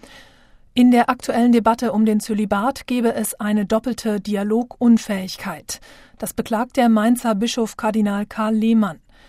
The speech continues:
Manche Kommentatoren hätten kirchlichen Amtsträgern pauschal eine Unfähigkeit zur Erneuerung vorgeworfen, kritisiert Lehmann in einem am Dienstag vorab veröffentlichten Beitrag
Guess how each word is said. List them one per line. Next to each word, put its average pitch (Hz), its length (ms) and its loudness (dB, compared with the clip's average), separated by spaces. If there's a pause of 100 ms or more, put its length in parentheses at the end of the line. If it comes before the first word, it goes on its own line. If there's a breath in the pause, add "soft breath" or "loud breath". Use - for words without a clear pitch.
(240 soft breath)
Manche 202 360 -4
Kommentatoren 240 880 0
hätten 240 420 2
kirchlichen 220 640 -4
Amtsträgern 214 760 -2
pauschal 226 580 -2
eine 214 280 -2
Unfähigkeit 202 920 -4
zur 226 160 -8
Erneuerung 208 560 -2
vorgeworfen, 220 800 0 (380 loud breath)
kritisiert 254 420 -2
Lehmann 240 460 4
in 226 200 0
einem 214 320 0
am 214 220 2
Dienstag 220 560 0
vorab - 420 -2
veröffentlichten 190 800 -8
Beitrag 208 540 -4